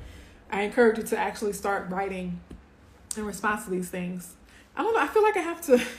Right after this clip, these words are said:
<laughs> um, belch. I know that's T-, T M I, but I just ate, like, two peanut butter and jelly sandwiches. So excuse me while my body is trying to digest my lunch, my dinner.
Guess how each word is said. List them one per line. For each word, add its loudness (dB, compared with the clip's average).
<laughs> -10
um, -2
belch. -2
I -4
know 2
that's -2
T-, 0
T -2
M 2
I, -2
but 0
I 2
just 0
ate, 4
like, 2
two 0
peanut 0
butter 0
and -8
jelly 0
sandwiches. -6
So -4
excuse 0
me 6
while 4
my -6
body 0
is -8
trying 4
to 2
digest 2
my -2
lunch, -2
my -6
dinner. -4